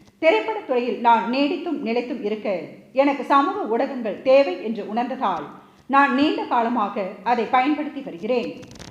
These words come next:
காலத்திற்கு ஏற்ப முன்னேற இது உதவும் என நினைத்தேன். ஆனால் அது எனக்கு எதிராக மாறி நிற்கிறது. தொடக்கத்தில் எல்லாம் நன்றாகத்தான் இருந்தது. ஆனால் படிப்படியாக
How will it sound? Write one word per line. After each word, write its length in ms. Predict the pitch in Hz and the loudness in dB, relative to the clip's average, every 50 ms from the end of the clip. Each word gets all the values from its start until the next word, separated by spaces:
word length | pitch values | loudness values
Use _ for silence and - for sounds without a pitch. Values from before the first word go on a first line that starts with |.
| - _ - | -4 _ 6
காலத்திற்கு 600 | 262 269 285 339 349 - - 349 - - 240 214 | 8 8 8 8 4 0 -4 -8 -8 -8 -4 0
ஏற்ப 440 | 226 233 240 233 - 226 208 202 - | 0 0 0 0 -2 -4 -6 -6 -4
முன்னேற 460 | 202 220 240 262 277 277 277 302 339 - 170 | -4 -4 -2 -2 -2 -2 -2 -2 -4 -6 -6
இது 220 | 202 220 202 214 190 175 175 175 - - | -8 -6 -6 -4 -4 -6 -8 -10 -12 -6
உதவும் 460 | - 247 277 302 302 330 359 359 320 233 | -2 0 2 4 4 2 2 -2 -4 -6
என 180 | 202 190 226 285 | -6 -4 -4 -4
நினைத்தேன். 560 | 269 220 170 - - - - 277 233 202 - - - - - - - _ _ 226 | -4 -4 -6 -8 -8 -4 0 0 0 0 -2 -8 -14 -18 -20 -20 -20 _ _ 6
ஆனால் 400 | 254 277 285 277 285 349 - - | 8 8 8 6 4 0 0 0
அது 220 | 233 247 226 240 | 0 0 0 0
எனக்கு 320 | 233 240 233 226 - 196 | -2 -2 -2 -4 -4 -2
எதிராக 520 | 214 233 247 254 277 269 269 269 285 339 233 - | 0 0 0 2 2 2 2 2 0 -2 -4 0
மாறி 300 | 214 233 233 247 269 285 | 2 4 4 4 2 0
நிற்கிறது. 580 | 277 - 185 - - - 190 190 208 208 262 220 170 - - - - - - - - _ _ - | -6 -8 -10 -12 -14 -14 -12 -8 -4 -2 -2 -2 -2 -6 -12 -18 -18 -18 -18 -18 -18 _ _ 4
தொடக்கத்தில் 520 | 302 302 370 - - 427 - 403 370 240 | 6 6 6 4 0 -4 -8 -8 -6 -4
எல்லாம் 420 | 226 233 240 233 220 196 185 160 - - - 208 | -2 -2 0 0 0 0 -2 -4 -6 -10 -6 -2
நன்றாகத்தான் 720 | 240 262 269 285 311 359 339 339 233 220 - 233 262 302 311 - | 2 2 2 2 0 -2 -2 -4 -6 -4 -4 -2 -2 -2 -4 -6
இருந்தது. 380 | 185 180 180 170 220 - 262 214 - - - - - - - - - - | -6 -8 -6 -6 -4 -2 -2 -2 -4 -6 -12 -18 -20 -20 -20 -12 0 4
ஆனால் 320 | 240 277 277 269 233 - | 6 6 6 6 4 4
படிப்படியாக 680 | - 285 269 269 381 370 381 339 311 294 240 220 - - | 4 4 6 6 4 0 -4 -4 -2 0 0 0 0 -2